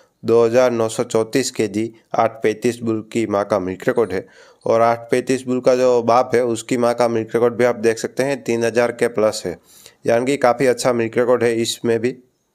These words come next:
अब चलते हैं हमारे अगले जीएलडीबी के कांकरेज बुल की तरफ,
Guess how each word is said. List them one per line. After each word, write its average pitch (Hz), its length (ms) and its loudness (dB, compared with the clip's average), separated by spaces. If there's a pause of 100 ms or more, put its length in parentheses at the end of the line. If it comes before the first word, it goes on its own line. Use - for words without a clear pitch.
(600)
अब 139 160 2
चलते 156 340 2
हैं 175 180 2
हमारे 151 340 2
अगले 135 360 2
जीएलडीबी 120 480 2
के 113 80 2
कांकरेज 107 400 0
बुल 104 200 -2
की 107 200 -2
तरफ, 135 360 -2